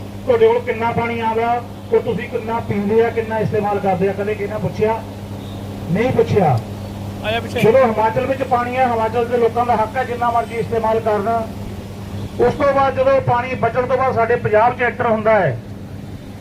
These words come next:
Speaker 1: ਤੇ ਪੰਜਾਬ ਵਿੱਚ ਵੀ ਸਾਡਾ ਹੀ ਹੱਕ ਹੈ। ਫਿਰ ਵੀ ਪੰਜਾਬ ਨੇ ਇਹਨਾਂ ਨਾਲ ਸੰਧੀ ਕਰਕੇ ਇਹਨਾਂ ਨੂੰ ਪਰਸੈਂਟੇਜ ਵੰਡ ਦਿੱਤੀ। ਪੰਜਾਬ ਕਹਿੰਦਾ ਕੋਈ ਗੱਲ ਨਹੀਂ, ਸਾਡੀ ਜ਼ਮੀਨ ਤੋਂ ਤੁਸੀਂ ਨਹਿਰਾਂ ਬਣਾ ਕੇ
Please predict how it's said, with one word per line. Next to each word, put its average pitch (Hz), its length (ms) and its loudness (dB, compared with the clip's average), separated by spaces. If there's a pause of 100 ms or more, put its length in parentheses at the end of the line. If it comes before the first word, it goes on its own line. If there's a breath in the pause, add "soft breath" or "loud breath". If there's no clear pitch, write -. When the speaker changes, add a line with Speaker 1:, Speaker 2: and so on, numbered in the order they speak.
(100)
Speaker 1:
ਤੇ 247 100 6
ਪੰਜਾਬ 220 420 4
ਵਿੱਚ 226 160 -2
ਵੀ 233 120 -6
ਸਾਡਾ 190 300 2
ਹੀ 202 80 4
ਹੱਕ 160 260 0
ਹੈ। 123 160 0 (1200)
ਫਿਰ 214 140 6
ਵੀ 254 140 0
ਪੰਜਾਬ 226 380 6
ਨੇ 233 100 4
ਇਹਨਾਂ 240 140 2
ਨਾਲ 240 160 4
ਸੰਧੀ 247 260 0
ਕਰਕੇ 233 300 4
ਇਹਨਾਂ 240 140 4
ਨੂੰ 240 140 0
ਪਰਸੈਂਟੇਜ 220 440 0
ਵੰਡ 214 220 4
ਦਿੱਤੀ। - 500 0 (1400)
ਪੰਜਾਬ 226 360 4
ਕਹਿੰਦਾ 240 240 2
ਕੋਈ 233 200 4
ਗੱਲ 233 200 2
ਨਹੀਂ, 247 260 -4 (600)
ਸਾਡੀ 226 220 2
ਜ਼ਮੀਨ 226 340 -6
ਤੋਂ 233 140 -4
ਤੁਸੀਂ 220 260 -8
ਨਹਿਰਾਂ 226 240 6
ਬਣਾ 220 200 2
ਕੇ 208 320 0